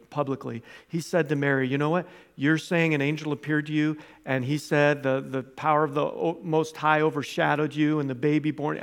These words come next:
I don't believe a word of it. You're a liar, and you're an immoral woman, and I'm not gonna marry you anymore." How devastating would have that been to Mary?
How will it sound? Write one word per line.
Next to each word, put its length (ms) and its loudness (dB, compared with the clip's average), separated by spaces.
I 140 2
don't 160 0
believe 260 2
a 60 2
word 260 0
of 160 2
it. 180 -8
You're 240 0
a 80 0
liar, 640 4
and 180 2
you're 180 0
an 60 -2
immoral 560 2
woman, 460 4
and 140 2
I'm 200 0
not 280 4
gonna 140 2
marry 360 2
you 160 -2
anymore." 540 -8
How 200 -6
devastating 840 -4
would 100 -8
have 120 -14
that 220 -10
been 220 -10
to 80 -16
Mary? 560 -10